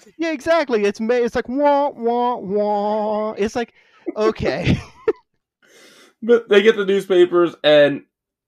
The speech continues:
Speaker 2: who is this guy, the captain or the head of police, who's reading it? He's like,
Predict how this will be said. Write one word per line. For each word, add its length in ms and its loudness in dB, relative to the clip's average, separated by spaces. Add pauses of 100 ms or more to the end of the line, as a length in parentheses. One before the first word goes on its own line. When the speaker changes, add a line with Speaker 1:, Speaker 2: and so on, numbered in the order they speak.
(260)
Speaker 2:
who 300 0
is 160 0
this 160 -4
guy, 140 0
the 100 -2
captain 580 -4
or 140 -2
the 80 0
head 200 -4
of 140 -2
police, 420 -8
who's 400 -12
reading 360 -8
it? 180 -6
He's 140 -4
like, 180 -4